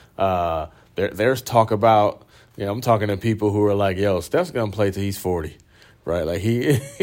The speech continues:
he's seeing this and he's like, "Yo, let's go." Um, and, like, if you start imagining there's a better version of Klay on the other side of this, right, over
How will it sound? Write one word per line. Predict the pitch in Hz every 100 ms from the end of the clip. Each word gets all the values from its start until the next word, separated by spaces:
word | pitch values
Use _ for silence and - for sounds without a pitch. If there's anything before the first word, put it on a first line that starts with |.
| -
he's | 110 123 156
seeing | 147 143 127
this | 131 120
and | 117
he's | 127 113
like, | 104 95
"Yo, | 95
let's | 95 120 92
go." | - 98 92 - - - - _
Um, | - 98 92 85 80 - - _
and, | 123 123 120 117 113 104 95 - _ _ _ _ -
like, | 104 101
if | 107
you | 127
start | 165 196 165
imagining | 127 123 131 123 123 127 123 113
there's | 110 104
a |
better | 95 104 110 107
version | 107 107 107
of | 107
Klay | - 107 107 107
on |
the | 107
other | 85 107
side | 104 107 104
of |
this, | 104 107 104 -
right, | 95 98
over | 104 101 104